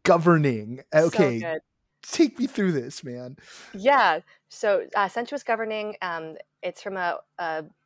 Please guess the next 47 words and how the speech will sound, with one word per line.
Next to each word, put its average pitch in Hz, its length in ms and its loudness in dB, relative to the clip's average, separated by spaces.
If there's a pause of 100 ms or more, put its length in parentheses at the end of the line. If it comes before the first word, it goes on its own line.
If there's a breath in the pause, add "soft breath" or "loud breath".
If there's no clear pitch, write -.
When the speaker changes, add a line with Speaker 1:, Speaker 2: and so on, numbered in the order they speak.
(300)
Speaker 2:
production 196 360 -4
company 180 380 -8
out 165 120 -4
of 160 140 -10
Denmark. 160 480 -8
So, 156 320 -6
like 170 220 -8
Noah 175 180 -6
was 170 140 -6
saying, 160 400 -12 (120)
they 170 120 -8
use 170 400 -10
the, 160 100 -8
the 156 120 -12
Danish 175 440 -12
embassy 170 540 -10 (120)
of, 160 200 -10 (180)
in 165 140 -8
Edinburgh 165 440 -4 (200 soft breath)
Speaker 1:
Danes, 92 240 -12
Speaker 2:
as - 180 -6
their 165 180 -4
Speaker 1:
Danes. 117 120 -6
Speaker 2:
location. 170 360 -6
Speaker 1:
So 135 140 -2
my, 104 320 -8
my, 107 380 -8
my 113 160 -6
fault. 113 220 -6
Not 120 240 -8
Dutch, 113 400 -4
Danish. 104 460 -8 (140)
I - 60 -8
do 170 140 -4
that 156 80 -10
all - 40 -12 (100)
Speaker 2:
Danish. 101 60 -10
Speaker 1:
the 120 60 -4
time. 104 580 -10
Speaker 2:
All 151 140 -12
good. 151 80 -10
Speaker 1:
That's 151 200 -10
on 113 200 -6
me. 113 380 -6 (100)
That's - 240 -16
on 117 160 -8
me. 104 320 -8